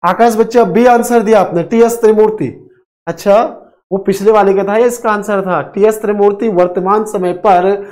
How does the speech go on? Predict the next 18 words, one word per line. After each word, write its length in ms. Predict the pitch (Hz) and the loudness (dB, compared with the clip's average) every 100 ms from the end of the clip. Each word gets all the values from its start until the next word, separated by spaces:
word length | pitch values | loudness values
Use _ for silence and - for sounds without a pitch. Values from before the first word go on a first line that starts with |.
| - - | -20 -8
यूएन 360 | 170 185 202 208 | 0 2 4 2
में 260 | 220 226 | 2 0
भारत 380 | 175 170 202 208 | 0 -2 -2 -2
के 260 | 208 185 214 - - - _ | 0 2 2 -2 -12 -20 _
permanent 680 | 185 190 190 196 247 220 160 117 - _ - | 0 2 2 2 2 0 -2 -8 -12 _ -4
क्या 160 | 180 | -2
है? 240 | 196 240 196 - - _ _ _ | 0 -2 -2 -6 -18 _ _ _
हाँ, 180 | 175 175 | -2 -2
इसका 240 | 202 - 262 | -2 0 0
answer, 240 | 202 196 | 2 0
अच्छा, 200 | 160 170 | -2 -2
ठीक 260 | 165 208 190 | -4 -2 2
है, 100 | 180 | 0
इसका 240 | 180 196 | 0 -4
answer 280 | 175 165 170 | -4 -4 -8
सी 220 | - 185 | -8 -4
आ 120 | 165 143 | -2 -2
गया। 280 | 139 180 | 0 0